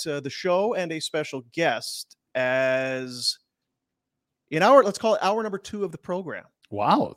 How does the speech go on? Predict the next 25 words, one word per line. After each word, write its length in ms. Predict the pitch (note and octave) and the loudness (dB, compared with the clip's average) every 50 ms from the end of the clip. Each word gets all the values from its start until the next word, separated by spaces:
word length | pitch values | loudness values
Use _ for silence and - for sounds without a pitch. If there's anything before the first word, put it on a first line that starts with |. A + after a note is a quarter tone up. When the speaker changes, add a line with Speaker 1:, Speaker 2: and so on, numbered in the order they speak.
| - | -14
Speaker 2:
this 160 | - C3+ - D#3 | -14 -12 -10 -10
is 120 | A#2+ A2+ | -10 -6
going 240 | A2+ A#2+ B2+ A#2 A2 | -2 -2 -2 0 0
very 140 | A2 B2 F3 | 0 0 2
Speaker 1:
That's 80 | G#3+ | 2
Speaker 2:
old 80 | C#3 C3+ | 2 0
Speaker 1:
right. 120 | F3+ C#3 | 0 -2
Speaker 2:
school. 300 | - - - F2+ - - - - | -4 -6 -8 -10 -10 -12 -16 -18
This 100 | - - | -16 -8
is, 60 | - | -2
Speaker 1:
Hour 280 | D#3 D#3+ G3+ A#3+ A#3+ A3 | 0 0 2 2 2 0
Speaker 2:
uh, 20 | |
Speaker 1:
number 200 | G#3 G#3 F3+ E3 - | 0 -2 -4 -6 -8
two 460 | - - - - A3 G#3 D#3 A2+ G#2+ | -10 -12 -12 -10 -10 -10 -8 -10 -10
of 80 | A#2 - | -12 -14
the 60 | - - | -16 -14
program, 720 | - - E3 F3 F3+ D3 A#2+ G2 F2+ F#2 G2+ A#2+ D#3 F3 _ _ _ _ _ _ _ _ _ | -8 -6 -6 -6 -6 -8 -8 -10 -8 -10 -10 -12 -12 -14 _ _ _ _ _ _ _ _ _
the 360 | A2+ A#2 A#2 A#2 A#2 A#2 A#2+ - | -12 -8 -8 -6 -6 -6 -6 -4
new 220 | D3 D3+ D#3 D#3 | -2 0 0 0
head 180 | D3 D#3+ C#3 - | 0 -2 -2 -2
coach 260 | - D3 D3 D3+ - | -2 -2 -2 -2 -4
of 40 | D3+ | -8
the 60 | C3+ | -8
Calgary 340 | - D#3 C#3+ C#3+ C3 C3 B2+ | -4 -4 -2 -2 -2 -4 -6
Flames, 420 | - - C3 B2+ C3 C3+ B2+ - | -6 -4 -4 -2 -2 -4 -4 -8